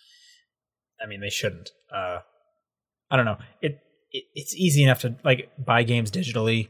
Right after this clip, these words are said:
Like, we see Fortnite's the biggest game in the world, and you can get it physically, but guaranteed the majority is digital people, right?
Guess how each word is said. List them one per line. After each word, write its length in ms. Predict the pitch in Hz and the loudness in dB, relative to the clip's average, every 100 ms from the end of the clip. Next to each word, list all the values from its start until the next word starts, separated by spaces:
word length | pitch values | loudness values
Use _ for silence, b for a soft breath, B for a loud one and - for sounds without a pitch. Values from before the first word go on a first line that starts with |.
| - | 0
Like, 140 | 127 | 4
we 100 | 160 | 4
see 160 | 160 214 | 6 4
Fortnite's 460 | - 160 156 151 | 6 6 6 4
the 60 | 143 | 4
biggest 240 | 143 139 | 4 4
game 120 | 160 147 | 2 4
in 40 | |
the 60 | 135 | 6
world, 400 | 143 160 143 139 _ _ - | 8 6 4 -2 _ _ -2
and 120 | 135 | 2
you 60 | 147 | 4
can 300 | 160 190 160 | 4 4 6
get 120 | 151 | 4
it 80 | 127 | 6
physically, 420 | 151 143 156 151 | 4 4 4 6
but 420 | 131 131 - 139 | 6 4 2 -2
guaranteed 500 | 127 135 127 - 131 | 2 4 4 2 2
the 60 | 117 | 2
majority 420 | 117 117 113 113 | 0 2 2 2
is 200 | 104 101 | -2 -4
digital 500 | - 127 117 113 107 | -8 -2 0 2 -2
people, 300 | 104 110 110 | -2 -2 0
right? 260 | 107 110 | 2 2